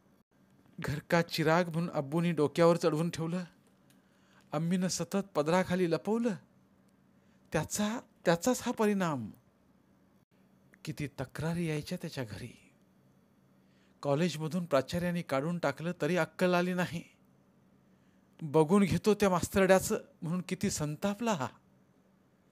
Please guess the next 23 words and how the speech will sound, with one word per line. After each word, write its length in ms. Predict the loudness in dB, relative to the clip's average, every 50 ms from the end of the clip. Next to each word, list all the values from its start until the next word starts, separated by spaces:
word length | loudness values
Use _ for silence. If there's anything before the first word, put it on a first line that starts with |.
| _ _ _ _ -8
मित्रांचं 540 | -6 -6 -6 -2 2 4 4 4 4 2 0 2 4
टोळकंही 380 | 4 4 4 4 2 0 2 0 0
तसलंच. 480 | -2 -2 0 0 0 0 -2 -8 -12 _ _ _ _ _ _ _ _ _ _ _ _ _ -20 _ _ -10
शेवटी 460 | -4 -2 -2 -2 -2 0 0 0 0
शिक्षण 420 | 0 -6 -8 -8 -6 -4 -2 -2
सोडून 340 | -2 -4 -2 -2 -2 -4 -4 -6
असलेच 360 | -8 -8 -4 -2 -2 -2 -2
उद्योग 300 | -4 -8 -6 -4 -4 -6
करत 260 | -4 -6 -6 -6 -6 -8
बसला. 360 | -10 -10 -10 -14 -14 -18 -20 -20 -20 _ _ _ _ _ _ _ _ _ _ _ _ _ _ _ _ _ _ _ _ _ _ -8
वयानुसार 640 | -2 0 2 2 2 0 0 -2 -2 -2 -2 -2
उद्दामपणा 680 | -4 -4 -10 -6 -4 -2 -2 -2 -2 -4 -4 -2 0 0
वाढत 340 | 2 2 2 2 2 0 -2
गेला 320 | -2 -4 -4 -2 -4 -6 -8 -12 _ _ _ _ _
आणि 160 | -8 -8 -8
शेवटी 340 | -6 -6 -6 -6 -4 -4 0
राजकीय 460 | 2 2 2 2 -2 -4 -2 -2 -2
पुंडांच्या 640 | -2 -2 -4 -4 -2 -2 -2 -2 -2 -2 -4 -6 -6
छत्रछायेखाली 760 | -6 -8 -6 -4 -4 -4 -2 -2 -2 -2 -2 -2 -2 -4 -4
छाती 360 | -6 -4 -6 -6 -6 -6 -12
काढून 340 | -4 0 0 0 0 -2 -4 -8 -6
वावरू 340 | -4 -2 -2 -2 -2 -4 -6
लागला. 280 | -6 -8 -8 -10 -16